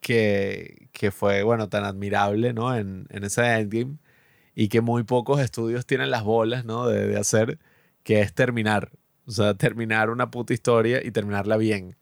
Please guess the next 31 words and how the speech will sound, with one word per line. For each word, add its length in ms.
O 40
sea, 200
porque 320
siempre 420
es 80
como 180
que, 100
"No, 140
pero 200
deja 240
una 140
ventana 340
abierta 460
porque 280
podemos 280
sacar 220
otra 180
película 400
sobre 320
esto 180
y 20
lo 120
otro 180
y 20
sacar 240
más 140
dinero". 320
Sí, 280
ok, 180
está 560
cool. 420